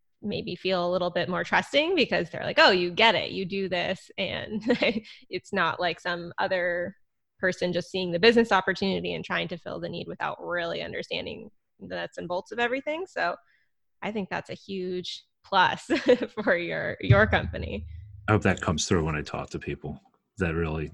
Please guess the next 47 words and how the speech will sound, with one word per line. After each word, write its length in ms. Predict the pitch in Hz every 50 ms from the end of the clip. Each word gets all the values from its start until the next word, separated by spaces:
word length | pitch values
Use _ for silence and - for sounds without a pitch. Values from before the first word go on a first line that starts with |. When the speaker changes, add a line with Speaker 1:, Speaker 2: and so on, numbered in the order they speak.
| -
Speaker 2:
it's 220 | 95 82 - - -
the 60 | 95
truth. 340 | - - 85 73 73 - - _ _ _ _ _ _ -
I 80 | - 87
get 140 | 82 76 -
where 80 | 78
they're 120 | 76 82 78
coming 240 | - 71 69 73 71
from. 180 | - - 76 - _ _ _ _ _ _ _ _ _ _ - - -
Speaker 1:
How 360 | 254 254 269 285 311 349 370
do, 120 | 320 294 -
how 220 | - - - 311
does 140 | 330 370 -
a 60 | 392
dietitian 880 | 269 320 294 294 311 - - 269 - - 269 262 254 254 254 254 254 -
or 220 | 208 196 190 190
business 320 | 180 220 214 214 220 214
owner 440 | 220 208 208 202 196 196 190 190 - -
know 480 | 196 202 196 196 202 214 254 262 247 226
when 140 | 208 190
they're 140 | 185 185 180
ready 260 | 175 180 170 165 165
to 120 | - 175 -
start 260 | - - 170 - -
outsourcing 680 | - - - - - - - 120 - - - 113 104 -
admin 360 | - - - - - 117 113
work? 260 | - - - - - -
Like, 160 | - - - -
is 140 | - - -
there 180 | - 180 180 185
an 100 | 190 -
ideal 440 | - 185 196 208 190 196 202 196 175
time 440 | - - - 233 254 285 320 330 311
or 80 | 214 208
stage 320 | - - 202 220 226 240
of 80 | 233 214
their 140 | 226 214
business 360 | 214 - - 190 - 226 226 -
that 180 | 208 185 - 180
you 60 | 185
typically 440 | - 202 185 - 185 - - 185 180
recommend 580 | 175 175 - - 190 185 180 180 180 185 185
they 80 | 180 170
start 280 | - - 175 175 - - _ _ -
thinking 320 | 185 190 214 - 262 277
about 240 | 285 285 285 302 339
it? 180 | 381 392 370